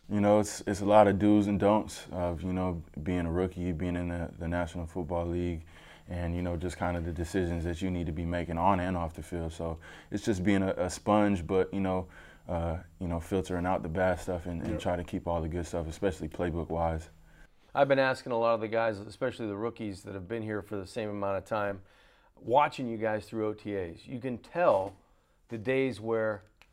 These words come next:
Speaker 3: hey, man, it's clicking. You know, you're going, you're running with authority, you have no hesitation. And then there's other days you can tell, I break the huddle and it's like, all right, wait a minute. I'm on this side of Ryan. No, I gotta
Speaker 2: <laughs>
Speaker 3: flex
Speaker 2: Yeah,
Speaker 3: out.
Speaker 2: right.
Speaker 3: I, now I gotta come back to tell him what coverage we're in.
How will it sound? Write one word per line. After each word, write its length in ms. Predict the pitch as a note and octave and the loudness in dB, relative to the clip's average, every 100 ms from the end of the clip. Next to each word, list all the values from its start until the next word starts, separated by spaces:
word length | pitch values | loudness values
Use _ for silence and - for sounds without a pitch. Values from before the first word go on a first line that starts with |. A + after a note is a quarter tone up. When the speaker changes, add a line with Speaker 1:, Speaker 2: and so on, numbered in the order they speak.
| _ _ _ | _ _ _
Speaker 3:
hey, 160 | A#2 G#2+ | -6 -2
man, 220 | G#2+ A#2+ | 0 0
it's 180 | C3 - | -2 -4
clicking. 420 | A#2 A#2 F#2+ F2 _ _ _ | -2 -2 -4 -14 _ _ _
You 180 | A#2 A2+ | -6 -4
know, 80 | F#2+ | -4
you're 160 | F#2 | -6
going, 440 | F#2 A2+ A#2 A#2+ A2+ | 0 2 2 0 -2
you're 100 | G2 | -2
running 380 | A2+ B2 B2 | 0 0 0
with 200 | A#2 A2 | -4 -4
authority, 640 | G#2 - A#2+ A#2 A2+ A#2 G#2+ _ _ | -8 -6 -2 0 0 -4 -8 _ _
you 120 | - G#2 | -2 0
have 120 | G2 | 2
no 240 | A#2+ C3+ | 2 2
hesitation. 800 | B2+ B2+ G#2+ G2+ B2 A#2 - A#2 A2+ _ _ | 4 0 0 -4 -4 -4 -6 -10 -10 _ _
And 80 | A#2+ | 0
then 120 | C3 | 0
there's 180 | C3 A#2 | 2 4
other 220 | D3 F3+ | 4 4
days 280 | C3+ C3+ A#2 | 2 2 0
you 80 | A#2 | -4
can 140 | A#2+ | -6
tell, 400 | B2+ C3 B2 A#2 A2+ | 0 2 2 0 -8
I 20 | |
break 300 | G2+ C3 - | -4 -4 -4
the 100 | A2 | -2
huddle 300 | C3 C3 G#2+ | 2 2 0
and 80 | G2 | -4
it's 80 | |
like, 160 | - - - | -12 -16 -14
all 100 | A2 | -14
right, 140 | - | -14
wait 120 | G#2+ | -18
a 40 | - | -18
minute. 220 | - - _ _ _ _ - | -20 -20 _ _ _ _ -12
I'm 120 | A2 | -8
on 120 | A2 | -6
this 160 | A2+ - | -8 -4
side 220 | A2+ G2+ | -4 -2
of 80 | G#2+ | -6
Ryan. 220 | G#2+ - | -8 -6
No, 100 | - | -2
I 180 | - B2+ | 0 0
gotta 140 | B2+ | -2
Speaker 2:
<laughs> 120 | A#2+ | 2
Speaker 3:
flex 260 | C#3 B2 A2 | 4 4 6
Speaker 2:
Yeah, 120 | C#3+ | 8
Speaker 3:
out. 260 | B2 B2 - - | 8 8 2 -2
Speaker 2:
right. 100 | F3+ C3+ | 0 6
Speaker 3:
I, 160 | C#3+ | 6
now 160 | D#3 D3+ | 8 6
I 60 | D#3+ | 8
gotta 140 | D3+ | 4
come 240 | D3 C3+ | 4 2
back 300 | B2+ D3+ D3 | 8 8 6
to 80 | C3 | 2
tell 200 | B2+ C#3 | 2 2
him 120 | C3 | 4
what 140 | B2 A2+ | -2 2
coverage 380 | D#3+ C#3+ C#3 A2 | 4 4 2 -2
we're 220 | A#2+ | -4
in. 120 | A#2 | -2